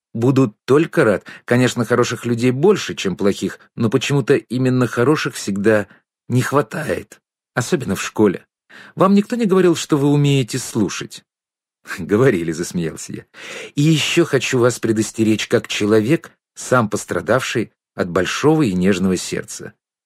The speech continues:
Определитесь с направлением главного удара. Буриданов — осёл, к вашему сведению, не своей смертью умер. Пока он раздумывал между двумя стогами, его попросту гнус заел. Вы меня понимаете?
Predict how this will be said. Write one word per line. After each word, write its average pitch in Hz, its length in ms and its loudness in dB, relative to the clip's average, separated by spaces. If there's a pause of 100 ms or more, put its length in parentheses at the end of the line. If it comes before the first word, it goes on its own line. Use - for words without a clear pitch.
(300)
Определитесь 131 760 0
с - 60 -12
направлением 127 760 2
главного 120 440 2
удара. 117 520 2 (500)
Буриданов — 110 840 2
осёл, 120 580 0 (300)
к - 60 -8
вашему 95 340 0
сведению, 87 560 -2 (220)
не 120 160 2
своей 135 300 2
смертью 127 540 -2
умер. - 320 -10 (460)
Пока 127 380 2
он 143 380 2
раздумывал 123 760 2
между 110 340 2
двумя 120 320 2
стогами, 101 680 0 (200)
его 120 240 2
попросту 156 540 0
гнус 147 640 0
заел. 87 560 -2 (720)
Вы 92 120 -2
меня 107 280 4
понимаете? 151 640 0